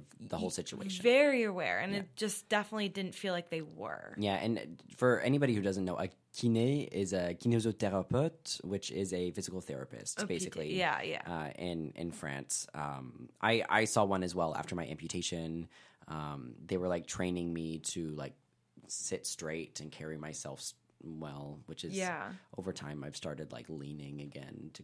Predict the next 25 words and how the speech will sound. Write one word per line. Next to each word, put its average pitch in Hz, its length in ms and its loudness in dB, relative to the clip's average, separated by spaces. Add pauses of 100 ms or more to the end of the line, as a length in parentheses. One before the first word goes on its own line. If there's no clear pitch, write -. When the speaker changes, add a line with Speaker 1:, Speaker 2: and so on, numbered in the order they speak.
(140)
Speaker 1:
it's, 110 280 -2
like, 127 160 6
an 127 120 6
unconscious 117 460 4
thing, 92 140 0
but, 82 140 -2
like, 90 180 0
you 110 60 2
compensate 135 880 -4
for 180 180 0
Speaker 2:
Yeah. 190 380 4
Speaker 1:
any - 60 2
injuries 117 460 6
you 113 80 4
might 107 180 0
have, 101 580 0
or, 87 120 0
like, 82 180 -6
in 92 60 -2
my 85 120 -4
case, 90 240 -6
my 82 80 -8
surgery, 90 520 -4
like, 80 200 -8
I, - 220 -10